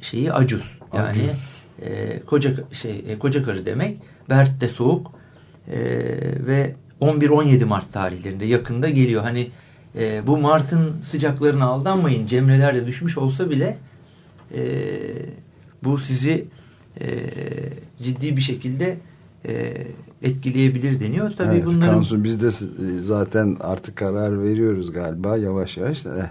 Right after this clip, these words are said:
Speaker 2: her, her biri geldikçe nasıl olsa elimizin altında da takvim var. Bir de bu atlası tutarız.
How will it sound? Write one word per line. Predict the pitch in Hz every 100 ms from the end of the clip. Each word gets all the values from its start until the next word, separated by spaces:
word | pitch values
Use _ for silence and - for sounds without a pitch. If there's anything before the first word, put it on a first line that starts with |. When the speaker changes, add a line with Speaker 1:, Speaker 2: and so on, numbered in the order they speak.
| -
Speaker 2:
her, | 107 107 107
her | 85 110 113
biri | 104 92
geldikçe | 107 101 101 104 - 123 135 - - - 113
nasıl | 117 95
olsa | 87 98
elimizin | 98 98 92 95 92
altında | 85 85 92 85
da | 80 80
takvim | 95 87 101 95 85
var. | 113 98
Bir | 87
de | 95 87
bu | 87 85 87
atlası | 95 - 90 - 101
tutarız. | - - 87 98 139